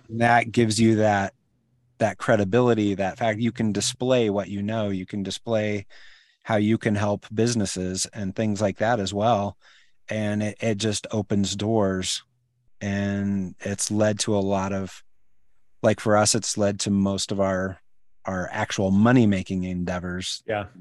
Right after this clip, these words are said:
Speaker 1: that pay the bills, that keep the lights on.
Speaker 2: Well, and it kinda goes back to our conversation a little bit ago about how I wanted to be a teacher and I had a teacher's heart, but it was through,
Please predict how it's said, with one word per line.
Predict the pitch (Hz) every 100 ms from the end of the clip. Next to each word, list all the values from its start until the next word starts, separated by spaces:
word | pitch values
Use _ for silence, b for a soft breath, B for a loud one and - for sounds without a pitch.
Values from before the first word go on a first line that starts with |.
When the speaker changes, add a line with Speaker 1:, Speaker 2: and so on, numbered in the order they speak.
| 92
Speaker 1:
that | 92 90
pay | 107
the | 90
bills, | 85 104 92
that | 87
keep | - 101
the | 95
lights | 101 104 90
on. | 82 85 - _ B B B -
Speaker 2:
Well, | 160
and | 160 139
it |
kinda | 160 160
goes | 143 135
back | 123 135 143
to | 131
our | 117
conversation | 135 123 113 131 127 127
a |
little | 117 101
bit | 131
ago | 156 113 107
about | 110 117 113
how | 110 117 110 110 - -
I | 120
wanted | 113 120 123
to | 120
be | 127
a | 120
teacher | - 180 127 113 135 - -
and | 131 117
I |
had | 117 117
a | 107
teacher's | 139 123 113
heart, | - 156 123 117 - b b b b -
but | 135
it | 131
was | 123 120 -
through, | - 123 123 123 120 117